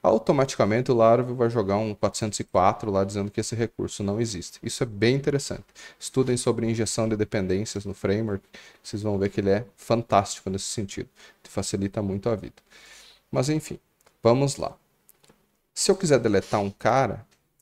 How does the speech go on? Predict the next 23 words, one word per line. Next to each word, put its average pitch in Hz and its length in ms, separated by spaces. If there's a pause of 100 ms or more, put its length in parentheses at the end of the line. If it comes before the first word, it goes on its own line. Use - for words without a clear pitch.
aqui 110 220
eu 165 40
quero 165 140
fazer 151 160
uma 151 80
abordagem 123 420
diferente. 117 420
Eu 98 60
não 120 140
quero 110 240
trabalhar 98 380
dentro 101 320
da 98 100
classe 98 320
request. - 400
Eu - 60
quero 104 160
fazer 110 180
uma 110 140
abordagem 107 520
onde 107 140
a 104 40
gente 107 300